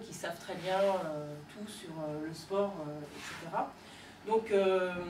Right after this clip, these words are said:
ces rapports-là entre les appareils, ils sont toujours, euh, détectables de nos jours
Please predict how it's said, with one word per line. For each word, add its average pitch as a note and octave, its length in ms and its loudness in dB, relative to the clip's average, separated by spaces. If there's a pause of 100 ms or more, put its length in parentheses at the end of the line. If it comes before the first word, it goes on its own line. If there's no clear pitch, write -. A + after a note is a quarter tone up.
(540)
ces A3+ 200 6
rapports-là C4 520 12
entre A3 220 6
les G3+ 180 4
appareils, G3+ 420 4
ils G3+ 80 -6
sont G3+ 140 -4
toujours, A#3+ 480 0
euh, G3 340 8 (460)
détectables A3 580 2
de F3+ 280 -6
nos F3+ 40 -4
jours A3+ 220 -8